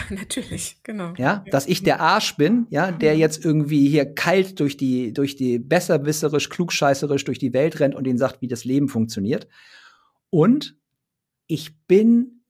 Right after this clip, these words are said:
Speaker 2: dieser Zuweisung, ah, voll auf den Leim gegangen.
Speaker 1: Mhm.
Speaker 2: Ich hab das voll persönlich genommen.
Speaker 1: Mhm.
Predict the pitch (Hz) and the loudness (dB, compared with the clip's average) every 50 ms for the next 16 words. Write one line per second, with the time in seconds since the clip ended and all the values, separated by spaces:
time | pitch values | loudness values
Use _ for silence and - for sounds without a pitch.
0 | _ _ - 196 202 214 226 208 196 - 190 180 180 - - - 240 233 202 180 | _ _ -6 -4 -2 0 0 -2 -2 -2 -4 -4 -4 -6 -8 -4 -4 -2 -2 -2
1 | 156 139 127 123 131 135 131 - 135 135 160 - - - _ _ _ _ _ _ | -2 -2 -2 0 -2 -4 -2 -4 -4 -4 -4 -8 -12 -20 _ _ _ _ _ _
2 | _ _ _ _ - 123 120 120 120 104 98 92 85 - _ - - - - - | _ _ _ _ -10 -8 -6 -4 -4 -6 -6 -8 -12 -16 _ -20 -20 -18 -12 -2
3 | - 180 175 175 175 175 190 - - _ _ - 143 135 - - - 151 131 143 | 0 2 2 2 0 -2 -6 -8 -14 _ _ -4 -2 -2 -2 -4 -4 -4 -2 -2
4 | 143 143 139 110 - 104 95 - 80 90 113 - _ _ _ _ _ _ _ - | -2 -2 -4 -4 -6 -6 -8 -8 -10 -12 -12 -16 _ _ _ _ _ _ _ -14
5 | 180 175 160 170 180 165 196 - _ _ _ _ _ _ _ _ _ _ _ - | -14 -14 -14 -16 -18 -20 -20 -20 _ _ _ _ _ _ _ _ _ _ _ -4
6 | 135 127 - - - 165 156 156 - - 127 - - - - 170 160 160 170 165 | -4 -4 -4 -4 -6 -6 -6 -6 -10 -10 -10 -8 -10 -8 -4 -2 -2 -2 -2 -4
7 | - 165 151 143 151 139 123 117 101 - - 95 92 95 101 107 - _ _ _ | -4 -4 -4 -2 -4 -6 -6 -6 -8 -10 -10 -10 -10 -10 -10 -12 -18 _ _ _
8 | - 196 190 160 135 135 170 170 165 170 | -16 -14 -14 -14 -16 -18 -20 -20 _ _